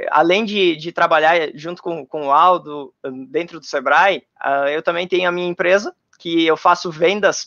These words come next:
pela, pe-, pelo digital, né? Então, eu aprendi muito que a gente tem que tá, assim como o Marcos comentou, a gente tem que tá conectado no cliente,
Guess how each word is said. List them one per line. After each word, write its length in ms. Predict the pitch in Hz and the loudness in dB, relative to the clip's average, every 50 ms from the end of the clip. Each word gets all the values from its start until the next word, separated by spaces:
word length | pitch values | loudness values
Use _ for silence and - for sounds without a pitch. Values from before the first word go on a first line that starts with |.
| _ - | _ -6
pela, 800 | - 175 190 190 185 170 151 139 127 123 120 117 120 120 123 120 - _ | -2 0 2 4 4 4 4 4 4 2 0 -2 -6 -6 -8 -10 -10 _
pe-, 220 | - 156 156 147 131 - - | -6 -4 -4 -4 -8 -10 -6
pelo 260 | - 175 208 214 190 | -4 -2 -2 -2 -2
digital, 600 | 165 151 160 170 165 - - 143 156 196 220 202 | -4 -6 -10 -10 -8 -2 2 2 4 4 2 2
né? 240 | 170 160 160 165 - _ _ _ _ _ _ _ _ - | 0 -2 -2 -4 -6 _ _ _ _ _ _ _ _ -16
Então, 380 | 143 139 170 180 190 190 190 - | -6 0 0 2 2 0 -2 0
eu 120 | 175 175 175 | 2 4 4
aprendi 440 | 180 180 185 196 196 196 180 202 220 | 4 4 2 -2 -2 -2 -2 -4 -4
muito 440 | 214 196 202 220 254 254 - 247 | -2 0 0 0 -2 -2 -6 -8
que 460 | 226 _ - 202 196 190 185 180 180 - - | -12 _ -10 -6 -4 -2 -2 -2 -2 -2 -2
a 120 | 143 160 | -2 -2
gente 300 | 165 175 202 214 - - | -2 -2 -6 -10 -8 -4
tem 140 | - 196 208 | -4 -4 -4
que 100 | 202 220 | -4 -8
tá, 380 | 202 - 175 175 180 190 196 180 | -2 2 4 4 6 4 4 2
assim 200 | 170 - - 190 | -2 -6 -6 -8
como 400 | 190 202 196 196 185 175 165 - - | -8 -6 -6 -4 -6 -6 -8 -10 -10
o 100 | 160 156 | -8 -2
Marcos 360 | 160 160 165 180 180 - - | 2 2 2 2 0 -6 -10
comentou, 400 | - 175 175 165 151 - 180 190 | -10 -8 -8 -8 -6 -2 0 0
a 100 | 185 175 | 0 0
gente 240 | 165 180 180 - - | -2 -6 -10 -8 -8
tem 100 | 185 190 | -8 -6
que 60 | 190 | -2
tá 100 | - 185 | -2 -2
conectado 540 | 180 - 185 185 185 185 - 185 185 175 180 | 0 0 -4 -4 -4 -2 0 0 0 0 -2
no 100 | 180 170 | -8 -8
cliente, 540 | - 170 151 139 127 120 113 _ - - | -8 -8 -6 -6 -6 -8 -10 _ -20 -20